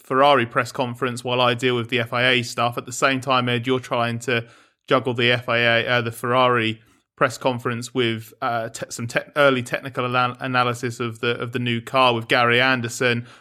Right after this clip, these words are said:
We're all contributing to a, a verdict at the same time on the, the F I A stuff and, and, and Massey being ousted. So there's just so much going on. And then before you know it, it,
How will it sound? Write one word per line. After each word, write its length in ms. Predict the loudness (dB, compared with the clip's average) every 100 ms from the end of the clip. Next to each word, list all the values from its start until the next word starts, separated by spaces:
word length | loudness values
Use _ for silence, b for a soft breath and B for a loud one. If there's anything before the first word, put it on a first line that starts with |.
| B
We're 140 | 2
all 120 | 2 2
contributing 840 | -2 -2 -4 -2 -2 -2 -4 -6
to 280 | -4 -2 2
a, 280 | 2 2 -2
a 40 |
verdict 600 | 6 6 6 4 -4 -6
at 80 | -10
the 60 | -2
same 280 | 0 0
time 380 | -2 2 4 4
on 220 | 0 -2
the, 320 | -2 0 -2 -4
the 160 | -2
F 160 | -2 -2
I 80 | 0
A 360 | 2 2 -2 b b b
stuff 420 | -6 2 4 4
and, 200 | -2 -6
and, 200 | -6 -8
and 220 | -6 -4 -2
Massey 300 | -4 -4 -2
being 240 | 0 2
ousted. 580 | 2 2 -2 -6 -8 -8
So 320 | 0 2 2 -4 B B B
there's 180 | 0 2
just 180 | 0 2
so 160 | 2
much 180 | 2 -2
going 300 | 2 4 4
on. 160 | 2 0
And 80 | -2
then 60 |
before 260 | -6 -4 -2
you 80 | 0
know 200 | 2 0
it, 120 | -2
it, 160 | -8